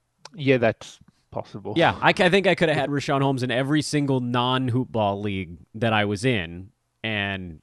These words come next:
Speaker 2: I got him in a couple, but not, not as many as it should be.
Speaker 1: Yeah.
Speaker 2: But, you know, we've been banging that drum over here for three and a half years, and people finally figured it out. Although, admittedly,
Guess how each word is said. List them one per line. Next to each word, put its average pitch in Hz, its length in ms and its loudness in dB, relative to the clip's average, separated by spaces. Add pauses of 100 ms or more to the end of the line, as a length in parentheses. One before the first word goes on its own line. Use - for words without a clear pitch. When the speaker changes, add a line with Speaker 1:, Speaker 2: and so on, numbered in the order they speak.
Speaker 2:
I 165 220 4
got 107 240 -2
him 92 80 -4
in 87 60 -4
a 90 60 -6
couple, 85 360 -8
but 87 140 -8
not, 95 300 -4
not 98 200 -6
as 85 100 -10
many 90 200 -6
as 82 100 -10
it 82 100 -14
should 104 240 -6
be. 80 220 -10
Speaker 1:
Yeah. 113 180 2
Speaker 2:
But, 90 160 -2 (580)
you 214 80 -6
know, 160 80 4
we've 156 140 4
been 127 300 2 (320)
banging 151 460 2
that 139 180 2
drum 170 220 6
over 120 200 2
here 113 180 -2
for 120 160 -4
three 139 280 -2
and 131 80 -2
a 123 40 -6
half 123 260 -6
years, 151 460 2
and 117 400 -8 (240)
people 120 280 -6
finally 123 400 0
figured 139 240 2
it 135 60 0
out. 147 140 6
Although, 190 280 10
admittedly, 151 500 4